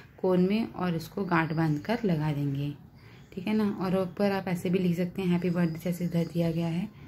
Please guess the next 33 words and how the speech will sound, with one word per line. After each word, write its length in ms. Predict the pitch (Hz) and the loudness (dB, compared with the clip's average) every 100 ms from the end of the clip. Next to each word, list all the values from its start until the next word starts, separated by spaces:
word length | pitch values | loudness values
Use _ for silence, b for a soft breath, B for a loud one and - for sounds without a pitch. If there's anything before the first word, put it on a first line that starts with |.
| B B B - - | B B B -14 -2
और 180 | 180 175 | 2 4
बन 360 | 160 156 160 160 | 4 6 4 4
गई 220 | 156 170 | 2 0
आपकी 560 | 165 151 - - 190 214 285 - - - - - - 170 | -2 -4 -10 -8 -2 0 0 -4 -20 -20 -20 -20 -10 -2
birthday 460 | 160 156 143 180 202 254 - - | 0 0 -2 -4 -2 -4 -6 -4
cap। 260 | 156 143 - | -4 -4 -2
बहुत 220 | 175 175 | -2 0
आसान 260 | 175 175 175 | 0 2 2
है, 60 | |
इसमें 220 | 196 208 | 0 -2
आपको 140 | 190 196 | -2 0
कुछ 200 | 208 214 | 2 4
नहीं 100 | 220 | 4
लिखना, 320 | 185 165 160 - B B B | 4 2 -2 -4 B B B
सिर्फ 260 | - 220 190 | 2 4 6
बनाना 400 | 175 165 160 147 | 6 6 4 2
है, 60 | 151 | 2
Birthday 300 | 170 160 175 | 4 4 0
cap 180 | 202 175 | 0 2
बनाना 460 | 160 151 151 165 | 4 4 2 2
है 200 | 160 151 | 2 0
आपको, 280 | 143 - 151 | -4 -8 -8
ठीक 200 | 190 214 | -4 -2
है 80 | 240 | 0
ना। 140 | 190 - B B B B - 175 | 0 -4 B B B B -2 4
बनाओगे 380 | 180 202 208 | 6 6 4
अभी, 240 | 220 180 156 - - | 4 2 -2 -6 -4
अभी 200 | 170 180 | 2 4
बना 240 | 175 160 | 4 4
के 120 | 165 | 0
दिखाओ 280 | 165 160 156 | -4 -4 -6
चलो 240 | 151 147 147 | -6 -6 -4
मुझे। 340 | 147 147 | -4 -6